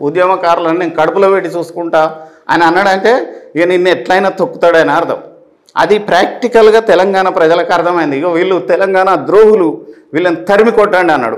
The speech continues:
అలా తరిమి కొట్టుడు కాదు, అందరినీ తీసుకొచ్చి లోపలేసుకొని పదవులు ఇచ్చి, మంత్రి పదవులు ఇచ్చి రాజలెక్క బతికిపిస్తాడు.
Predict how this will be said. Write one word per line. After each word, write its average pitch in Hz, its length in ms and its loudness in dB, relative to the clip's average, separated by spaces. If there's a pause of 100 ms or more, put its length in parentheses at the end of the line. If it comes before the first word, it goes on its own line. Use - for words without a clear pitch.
(140)
అలా 165 200 0
తరిమి 175 400 -2
కొట్టుడు 202 360 0
కాదు, 165 240 2
అందరినీ 202 580 0
తీసుకొచ్చి 202 440 0
లోపలేసుకొని 185 720 -2
పదవులు 190 460 2
ఇచ్చి, 196 240 -6
మంత్రి 160 360 -4
పదవులు 190 340 0
ఇచ్చి - 340 -8 (340)
రాజలెక్క 185 640 0
బతికిపిస్తాడు. 147 760 -4